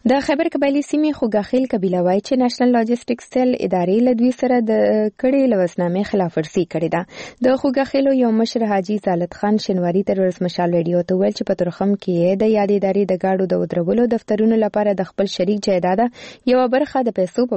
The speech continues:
بدل کې ورکړې وه، خو تور لګوي چې نېشنل لاجسټیک سیل زیاته ځمکه نیولې ده. بل خوا د دې ادارې یو چارواکي میجر فضل له مشال ریډیو سره په خبرو کې د لوسنامې نه د سرغړونې خبرې رد کړه او زیاته یې کړه چې د نور تعمیراتي کارونو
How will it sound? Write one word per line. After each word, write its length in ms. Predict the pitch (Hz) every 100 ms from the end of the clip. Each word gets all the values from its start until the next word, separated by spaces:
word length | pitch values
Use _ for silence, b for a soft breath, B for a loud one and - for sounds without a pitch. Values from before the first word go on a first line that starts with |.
| 170
بدل 180 | 170 170
کې 120 | 170
ورکړې 280 | 170 - 202 247
وه، 80 | 262
خو 120 | 262 262
تور 100 | 254 240
لګوي 260 | 226 226 -
چې 80 | 214
نېشنل 240 | 208 - 202
لاجسټیک 420 | 190 196 - 208 - -
سیل 180 | 220 220 - 180 -
زیاته 280 | 202 196 -
ځمکه 320 | 165 170 190
نیولې 260 | 196 180 175
ده. 60 | 170 - B B B
بل 160 | 247 277
خوا 160 | 277 262
د 100 | 254 247
دې 100 | 277 285 - - 214
ادارې 260 | 208 214 240
یو 100 | 226 -
چارواکي 440 | 185 196 208 240 208
میجر 260 | 170 180 -
فضل 280 | 170 208 240
له 80 | 226
مشال 280 | - 214 208
ریډیو 200 | 202 208 -
سره 160 | 202
په 100 | 185 180
خبرو 260 | 190 208
کې 180 | - 226 220 B B B 240
د 120 | 240
لوسنامې 560 | 233 226 233 226 247 269 254
نه 40 | 220
د 100 | 190
سرغړونې 580 | - 180 175 180 196 226 202
خبرې 240 | 170 170 170 185
رد 120 | - -
کړه 200 | 233 233 233 - 196
او 120 | 196
زیاته 360 | - 208 233 240
یې 60 | 196
کړه 140 | 185 202
چې 80 | 247 233 214
د 20 | 214
نور 200 | 220 240 240
تعمیراتي 500 | 190 175 170 170 214 -
کارونو 320 | 175 190